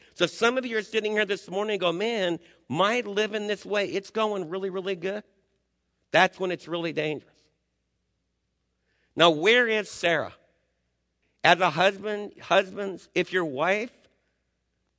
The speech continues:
is in a great big palace, if your wife is over at the Great Gatsby's great mansion, and she's not at your house,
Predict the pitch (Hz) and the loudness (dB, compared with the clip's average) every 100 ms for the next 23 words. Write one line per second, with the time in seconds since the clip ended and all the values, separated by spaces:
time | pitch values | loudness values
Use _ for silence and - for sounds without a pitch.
0 | _ _ _ _ - 160 165 160 139 - | _ _ _ _ -2 2 4 4 0 0
1 | 170 175 170 165 143 123 160 185 190 180 | 2 2 0 0 -4 0 0 0 -2 -8
2 | - 170 175 185 185 - _ _ _ _ | -4 -2 -2 -4 -12 -20 _ _ _ _
3 | _ _ _ _ _ _ _ - 170 - | _ _ _ _ _ _ _ -4 -4 -2
4 | 165 139 151 185 202 202 _ - 151 147 | -4 -2 2 2 0 -4 _ -4 -2 2
5 | 175 170 175 - 131 151 175 175 170 170 | 0 0 -4 -4 -4 0 0 2 2 2
6 | - - 165 151 143 165 165 147 151 165 | 0 -6 -6 -6 -4 -2 -2 -2 -2 -2
7 | 170 190 202 220 _ _ _ _ _ _ | -4 -6 -8 -10 _ _ _ _ _ _
8 | _ _ _ _ _ _ _ 135 139 160 | _ _ _ _ _ _ _ -4 -2 -6
9 | 143 165 175 160 139 160 175 175 180 196 | -4 0 0 0 -4 -2 -2 -2 -2 -2
10 | 208 - | -8 -18